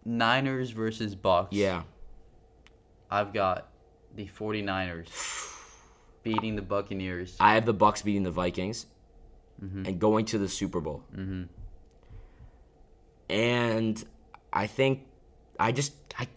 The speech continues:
Speaker 2: I physically cannot see at this point in the se-, in this point, Jimmy Garoppolo will be healthy.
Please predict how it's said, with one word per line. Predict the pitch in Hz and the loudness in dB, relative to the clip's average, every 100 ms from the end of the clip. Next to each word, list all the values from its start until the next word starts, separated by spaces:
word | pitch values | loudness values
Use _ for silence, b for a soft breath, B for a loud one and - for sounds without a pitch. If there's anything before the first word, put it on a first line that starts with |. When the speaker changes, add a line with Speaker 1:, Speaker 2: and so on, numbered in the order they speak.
| - | 4
Speaker 2:
I | 117 | 4
physically | 135 - 165 175 175 170 | 6 8 8 8 4 0
cannot | 147 - 139 139 117 | 0 0 6 8 6
see | - - 113 95 | 4 0 0 4
at | 123 135 | 4 6
this | 165 | 2
point | 170 190 180 151 - - - - | 2 2 2 2 -6 -20 -10 2
in | 131 | 4
the | 123 | 4
se-, | 113 117 113 | 2 -2 0
in | 123 | 4
this | 131 143 | 4 4
point, | 147 120 92 - b b b b - - - - - 101 | 4 2 2 -8 b b b b -20 -20 -20 -20 -14 2
Jimmy | 143 151 | 6 8
Garoppolo | 127 120 117 107 | 10 10 10 6
will | 104 | 6
be | 90 | 4
healthy. | - 92 - - | 2 -2 -4 -14